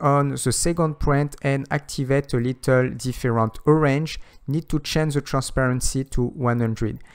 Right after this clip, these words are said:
And take a glance, I can create a little gradient for my logo like this. And,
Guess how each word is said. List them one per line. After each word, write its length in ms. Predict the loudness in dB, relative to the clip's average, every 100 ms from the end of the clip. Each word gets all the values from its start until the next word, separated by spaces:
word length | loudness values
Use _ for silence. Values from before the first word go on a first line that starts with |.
| -20 -8
And 220 | -6 -2
take 180 | -2 0
a 60 | 0
glance, 320 | 2 0 -2
I 60 |
can 180 | -4 -6
create 300 | 0 0 2
a 20 |
little 380 | -2 -2 -2 -4
gradient 680 | 0 0 0 0 -2 -2 -6 -16 -20
for 400 | -4 -2 -2 -6
my 200 | -6 -4
logo 640 | 0 0 0 0 -2 -4 -6
like 160 | -2 -2
this. 400 | -4 -8 -12 -18 -20 -20 -20 -20 -20 -20 _ _ _ _ _ _ _
And, 440 | 0 2 2 -2